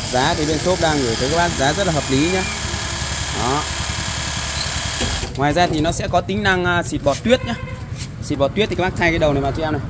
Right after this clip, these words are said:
Thay cái đầu cái lọ này vào này. Đấy, thay cái đầu cái lọ này vào. Để mình xịt bọt tuyết nhá. Đấy, thay đầu cái lọ này vào.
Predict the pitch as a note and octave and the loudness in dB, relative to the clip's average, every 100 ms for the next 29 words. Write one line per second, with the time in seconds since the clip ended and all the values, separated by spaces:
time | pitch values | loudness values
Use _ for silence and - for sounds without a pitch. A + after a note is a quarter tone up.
0 | - - - - D3 D#3 D#3+ C#3 D3 E3 | -6 -6 -6 -4 0 2 4 2 2 0
1 | C#3 B2+ B2+ A#2+ - - A2 B2 C3 C3 | 0 0 0 0 0 0 2 2 2 2
2 | A#2+ A#2 B2 A2+ A2+ A#2 - - - - | 4 4 4 2 2 0 0 -4 -4 -2
3 | - - A2+ A#2+ C3+ B2+ B2 - F#3+ - | -2 0 2 2 0 0 0 4 2 2
4 | F3+ - G#2+ A#2+ - C3 B2+ B2 B2+ B2 | -2 -2 -2 -2 -2 0 0 0 2 0
5 | A2 | 0